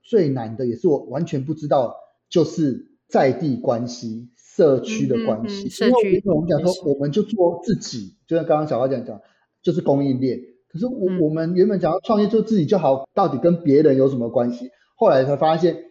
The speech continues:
Speaker 1: 只有大家一起好才是真的好。那 B 型企业中，
Speaker 2: 是。
Speaker 1: 这个在地分数其实是我那时候才发现，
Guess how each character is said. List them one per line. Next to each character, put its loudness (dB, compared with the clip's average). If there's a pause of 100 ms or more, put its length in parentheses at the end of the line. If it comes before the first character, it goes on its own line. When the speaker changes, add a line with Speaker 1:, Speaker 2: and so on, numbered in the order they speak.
(220)
Speaker 1:
只 -4
有 4
大 0
家 0
一 -4
起 -6
好 -8
才 -8
是 -10
真 -4
的 -4
好。 -20 (180)
那 -4 (180)
B 0
型 -2
企 -10
业 2
中， -6
Speaker 2:
是。 -4
Speaker 1:
这 -10
个 0
在 2
地 0
分 -2
数 -2
其 -4
实 -10
是 -4
我 -4 (200)
那 -2
时 -6
候 0
才 -6
发 -2
现， -2